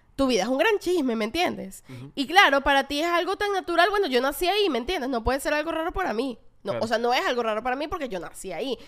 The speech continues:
Speaker 2: Claro.
Speaker 1: Pero tú, que naciste en una casita, te es raro que yo haya nacido en una cueva. Nací en un hospital, nací en una cueva. Pero que bueno, que haya vivido un año en una cueva.
Speaker 2: Ujú.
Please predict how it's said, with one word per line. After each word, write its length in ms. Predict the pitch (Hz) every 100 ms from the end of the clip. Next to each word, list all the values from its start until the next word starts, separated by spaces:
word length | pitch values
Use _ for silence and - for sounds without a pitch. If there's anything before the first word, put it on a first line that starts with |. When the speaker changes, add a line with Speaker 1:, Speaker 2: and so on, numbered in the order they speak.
| -
Speaker 2:
Claro. 160 | 123 113
Speaker 1:
Pero 180 | 226
tú, 300 | 240 339 311
que 120 | - 254
naciste 420 | 247 214 - 277
en 60 |
una 140 | 247 262
casita, 560 | 302 311 403 262 330 -
te 140 | - 208
es 80 | 196
raro 320 | 214 214 233
que 140 | 269
yo 80 | 214
haya 140 | 180 190
nacido 340 | 226 - 185
en 40 | 185
una 160 | 180
cueva. 240 | 180 269 226
Nací 220 | 196 196
en 40 |
un 60 | 208
hospital, 380 | 240 190 180 160
nací 180 | 185 -
en 40 |
una 80 | 180
cueva. 220 | 180 160
Pero 180 | - 180
que 80 | 185
bueno, 220 | 185 185
que 80 | 190
haya 120 | 185
vivido 320 | 220 247 214
un 60 | 233
año 180 | 233 247
en 60 | 269
una 140 | 277
cueva. 360 | 285 254 233 -
Speaker 2:
Ujú. 240 | 139 131